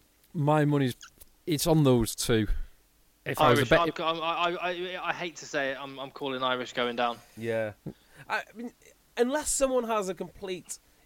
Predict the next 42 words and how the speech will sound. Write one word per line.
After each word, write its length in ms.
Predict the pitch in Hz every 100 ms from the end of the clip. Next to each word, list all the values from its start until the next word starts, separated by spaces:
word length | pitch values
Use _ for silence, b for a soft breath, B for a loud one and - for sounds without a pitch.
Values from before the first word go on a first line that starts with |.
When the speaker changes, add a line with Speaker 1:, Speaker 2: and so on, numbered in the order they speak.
| b
Speaker 3:
implosion. 880 | 190 180 185 196 185 175 120 98 90
I 40 |
mean, 180 | 151 175
you 60 | 185
can 80 |
see 200 | 190 143
Gloucester 480 | - 180 180 - -
doing 300 | 127 110 92
that, 180 | 92 -
can't 240 | 123 113 87
you? 120 | 98
Or, 180 | 101 95 b b b b
you 120 | 135 135
know, 60 |
somewhat. 540 | 123 - - 190 180 - B
I 40 |
mean, 120 | 247 226 180
to 100 | 175
be 60 |
fair, 200 | 170 285
you 40 | 185
can 80 | -
see, 120 | 226
see 380 | - - 226 180
Sale 380 | - 202 294
doing 260 | 208 151 104
that. 140 | 95 - b b
If 60 | b
they 120 | 185
lose, 220 | 185 202 185
if 80 | 175
they 80 |
have 180 | 185 190
a, 60 | 170 -
a 80 | 151
big 280 | 135 196 170
injury 400 | 185 202 160 139
crisis, 640 | 123 113 101 104 139 - - _
Speaker 1:
Yeah. 140 | 123 123
Speaker 3:
I 20 |
mean, 140 | 147
they're 200 | 160 180